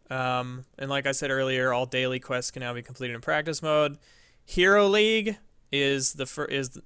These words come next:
ranked play, basically. So to play in ranked play, you have to be player level thirty, and you have to own ten or more heroes.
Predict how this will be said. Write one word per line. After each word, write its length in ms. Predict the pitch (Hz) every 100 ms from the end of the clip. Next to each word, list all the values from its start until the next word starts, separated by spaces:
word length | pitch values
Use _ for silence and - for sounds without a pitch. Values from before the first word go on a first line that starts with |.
| -
ranked 420 | 170 131 143 147 -
play, 240 | 151 151
basically. 720 | 151 151 - 160 160 160 160 _ _ _
So 240 | - 151
to 320 | 143 160 160 143
play 300 | - 175 180
in 80 |
ranked 280 | 151 151 156
play, 160 | - 160
you 100 | 151
have 160 | 151
to 80 | -
be 180 | 156 156
player 380 | 143 156 147 151
level 340 | 147 147 143
thirty, 580 | 135 - 135 131 135 135 _ - _ -
and 180 | 131 139
you 80 | 147
have 160 | 147
to 100 | 143
own 220 | 143 143 139
ten 260 | - 143
or 120 | 143
more 220 | 135 131 127
heroes. 760 | 135 127 113 104 107 - -